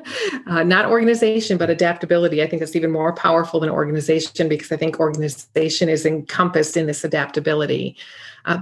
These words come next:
but I had written this note from our podcast pre-interview. This, "What is this?" I said, "Marie, what is this daring greatly, this vulnerability slash shame?" And as you were giving me some background on that,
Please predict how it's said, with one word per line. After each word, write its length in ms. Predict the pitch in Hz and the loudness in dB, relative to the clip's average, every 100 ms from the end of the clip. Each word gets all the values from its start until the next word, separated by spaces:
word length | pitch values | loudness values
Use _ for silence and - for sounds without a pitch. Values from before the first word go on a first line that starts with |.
| - | 0
but 180 | 170 - | 0 2
I 20 | |
had 240 | 190 202 196 | 0 2 2
written 160 | 208 | 2
this 220 | 208 202 | 0 0
note 200 | 190 185 | 0 0
from 220 | - 175 165 | 0 0 2
our 160 | 156 | 0
podcast 960 | - 175 170 - 160 165 - - - - _ | -2 -2 -2 -2 -4 -4 -6 -10 -14 -20 _
pre-interview. 1200 | - - 247 285 - 156 160 156 160 156 151 156 175 - | -16 -2 0 0 -2 -4 -2 -4 -2 0 0 -2 -8 -8
This, 300 | 175 - - | -8 -8 -14
"What 220 | 190 262 | -4 2
is 280 | 466 466 - | 4 2 2
this?" 340 | 349 339 349 254 | 2 2 2 -2
I 120 | 233 | -4
said, 380 | - 254 226 - | -2 -2 -2 -4
"Marie, 240 | 233 254 269 | -2 -2 2
what 160 | 302 | 2
is 140 | 320 - | 2 0
this 200 | 277 294 302 - | -6 -6 -16 -8
daring 460 | - 170 196 208 202 | -2 2 4 2 0
greatly, 580 | 190 165 170 180 185 180 | 2 2 2 2 2 2
this 440 | 175 170 170 - - - - _ | 2 2 0 -6 -16 -20 -20 _
vulnerability 760 | 160 170 190 190 175 175 175 175 | -4 0 2 2 4 4 4 2
slash 720 | 170 - 160 156 165 160 - - _ - | 0 -2 0 0 -2 -6 -8 -10 _ -14
shame?" 840 | - - 185 165 139 131 - 170 _ _ _ _ _ _ | -8 -4 -2 -2 -4 -10 -12 -16 _ _ _ _ _ _
And 340 | - 175 175 170 | -6 0 2 2
as 300 | 165 165 - | 2 0 0
you 120 | 175 | 0
were 500 | 170 165 160 151 180 - _ _ _ _ _ - | 2 4 2 -2 -8 -20 _ _ _ _ _ 0
giving 300 | 202 190 175 | 2 2 2
me 140 | 160 | 0
some 220 | - 160 | -2 -2
background 500 | 165 190 202 165 156 | 2 0 2 0 0
on 180 | 147 151 | -2 -2
that, 420 | 147 147 151 190 | -2 -4 -6 -10